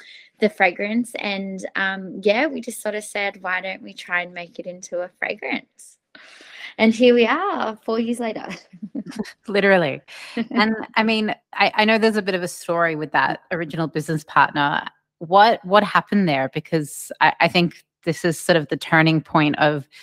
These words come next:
Speaker 2: really showcasing who you are as a founder. I think this
Speaker 1: Mm.
Speaker 2: was the beginning for you.
Speaker 1: Yeah, so it was very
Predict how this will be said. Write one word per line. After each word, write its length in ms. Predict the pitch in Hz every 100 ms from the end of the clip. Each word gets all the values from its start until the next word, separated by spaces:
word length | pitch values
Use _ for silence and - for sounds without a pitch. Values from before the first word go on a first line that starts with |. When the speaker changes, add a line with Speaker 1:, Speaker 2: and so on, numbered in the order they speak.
| - _ _ _
Speaker 2:
really 260 | 208 302 285
showcasing 800 | - 190 180 180 175 - 165 160
who 120 | 190
you 180 | 170 160
are 240 | 143 147
as 140 | 151 143
a 40 |
founder. 460 | - 143 151 147 123
I 100 | 143
think 220 | 151 135
this 140 | 165
Speaker 1:
Mm. 40 | 170
Speaker 2:
was 140 | 147
the 100 | 139
beginning 420 | - - 151 147
for 140 | - -
you. 300 | - 160 151 _ _ _ - - - - _ -
Speaker 1:
Yeah, 420 | 277 349 285 240
so 180 | 233 262
it 220 | 247 262
was 160 | 277 240
very 520 | 214 226 226 240